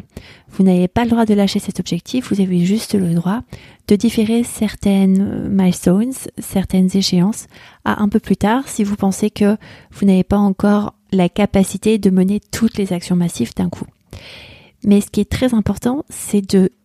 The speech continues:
ne pas divorcer de cette idée, de ne, ne pas la lâcher, de ne pas la laisser tomber, de ne pas vous laisser tomber. Vous vous engagez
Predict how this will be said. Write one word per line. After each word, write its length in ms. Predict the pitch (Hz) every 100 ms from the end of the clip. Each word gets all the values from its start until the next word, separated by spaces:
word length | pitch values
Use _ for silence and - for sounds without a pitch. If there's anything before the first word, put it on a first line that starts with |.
| _ _
ne 140 | 180 180 _ -
pas 300 | 233 254 - _ _ _ _ _ -
divorcer 640 | 190 254 220 208 - 185 214 _ _ _ _ _ -
de 120 | 185
cette 320 | 180 190 - 202
idée, 240 | 180 156 - - _ _ -
de 80 | 185
ne, 100 | 185
ne 120 | 185
pas 200 | 202 233
la 140 | 226
lâcher, 420 | 196 202 190 170 -
de 100 | 185
ne 100 | 190
pas 160 | 214
la 100 | 202
laisser 220 | 196 196 -
tomber, 280 | - 175 -
de 100 | 185
ne 140 | 190
pas 180 | 190 214 202
vous 320 | 190 233 226
laisser 280 | 214 - 202
tomber. 340 | - 180 - _ - - _ - - - _ _ _
Vous 120 | - 202
vous 220 | 196 220
engagez 460 | 226 214 196 185